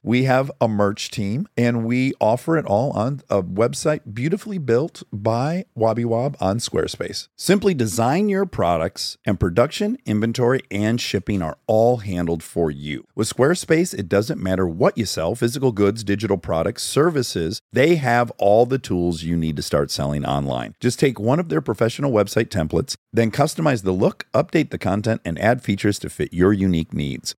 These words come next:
You can make any Squarespace template do what you want, so you can stand out online on any device. For a free trial, just head to squarespace dot com slash dax.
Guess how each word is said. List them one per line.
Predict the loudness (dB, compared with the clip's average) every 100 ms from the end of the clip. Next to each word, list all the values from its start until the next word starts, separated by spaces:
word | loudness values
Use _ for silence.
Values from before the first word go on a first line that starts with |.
| -4
You | 0
can | 2
make | 0 -2 -2
any | -2 0 -2
Squarespace | 0 2 2 2 -4 -4
template | -4 -6 -4 -6
do | -2 -2
what | 0 -4
you | -6 0 0
want, | 0 -2 -4 -6 _
so | -6
you | -4 -2 0
can | 0
stand | -2 -2 -2 2
out | 0 0
online | 0 0 0 0 0 -2 -4
on | -10 -10 -6
any | -4 -2
device. | -4 -4 -6 -6 -12 0
For | 2
a | 2
free | 0
trial, | 0 2 2 2
just | -2 2
head | 2
to | 2
squarespace | -4 0 0 0 0 -2 -2
dot | 0 -2 0
com | -2 -2
slash | -2 0 -2 -2
dax. | -6 -6 -8 -18